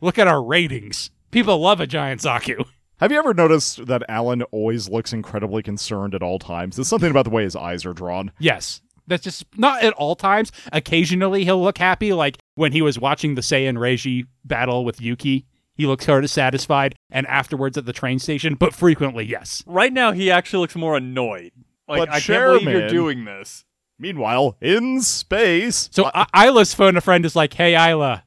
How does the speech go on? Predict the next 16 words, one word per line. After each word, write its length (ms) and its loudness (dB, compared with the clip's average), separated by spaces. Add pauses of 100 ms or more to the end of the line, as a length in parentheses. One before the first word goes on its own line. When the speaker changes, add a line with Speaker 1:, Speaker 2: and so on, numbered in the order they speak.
Speaker 1:
we're 200 2
not 220 4
going 200 2
to 100 0
Earth 160 2
after 360 0
all. 100 -2
There's 160 -6
a 40 -4
giant 320 0
Zaku 380 -4
there. 260 -12 (140)
So 180 -6
just 280 -10
chill 280 0
here." 300 -6